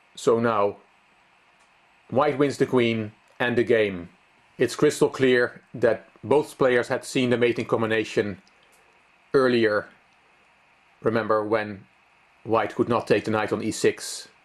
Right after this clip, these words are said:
and they saw this combination was still there now, and they hadn't rec-, recognized that because of the very un-, unlucky, unfortunate position of the king on h six, there's a flaw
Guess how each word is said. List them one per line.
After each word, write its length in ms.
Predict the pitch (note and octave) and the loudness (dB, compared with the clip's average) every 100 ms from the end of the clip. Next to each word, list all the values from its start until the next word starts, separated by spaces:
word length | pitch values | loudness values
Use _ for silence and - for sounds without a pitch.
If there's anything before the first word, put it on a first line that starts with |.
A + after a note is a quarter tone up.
| _ _ _ _ _ | _ _ _ _ _
and 420 | A2+ G#2 G2 - - _ _ _ _ _ _ | -6 -4 -6 -10 -18 _ _ _ _ _ _
they 120 | B2 | 0
saw 460 | A2+ - G#2 G2 G2 - | 2 2 2 2 -2 -6
this 140 | A2+ | -4
combination 480 | - G#2+ G#2 F#2 G#2 | -2 0 0 -2 -4
was 120 | F#2 | -4
still 240 | - C#3 B2+ | 0 0 2
there 220 | A#2 G#2 | 0 0
now, 300 | G2+ F2+ F#2 - _ _ _ _ _ _ _ _ _ _ _ _ _ _ _ _ _ | -4 -4 -6 -12 _ _ _ _ _ _ _ _ _ _ _ _ _ _ _ _ _
and 100 | C3 | 0
they 80 | A2+ | 2
hadn't 200 | G#2+ G#2 | 0 -2
rec-, 180 | A2 - | -2 0
recognized 720 | B2+ A#2 A2+ G#2 G2 F#2+ - - | 0 0 0 -2 -2 -6 -14 -2
that 260 | A2 G2 - | -2 -2 -4
because 300 | G#2 B2+ B2 | 0 2 2
of 140 | G2+ | 0
the 140 | G2+ | -4
very 300 | G2 B2 B2 A#2+ | -2 0 2 2
un-, 280 | A#2 G2+ - _ - - - _ - _ | 0 -4 -10 _ -20 -20 -20 _ -20 _
unlucky, 580 | C3+ B2+ A#2+ B2 G#2+ - _ _ | -2 2 0 0 -2 -4 _ _
unfortunate 680 | C3 A2 C#3+ C3 B2 A#2+ - | -4 0 2 2 2 -2 0
position 460 | A#2+ A2 A2+ - A2 | 0 0 0 -2 -2
of 160 | G#2+ | -2
the 80 | A#2+ | -4
king 200 | - A2 | -2 -2
on 100 | G#2+ | 0
h 140 | G2 - | -2 0
six, 440 | G2+ F#2 - - _ _ _ _ | -4 -4 -8 -16 _ _ _ _
there's 200 | - A2 | 0 2
a 60 | G#2+ | 0
flaw 440 | - A#2+ G#2 G2 | 2 4 4 2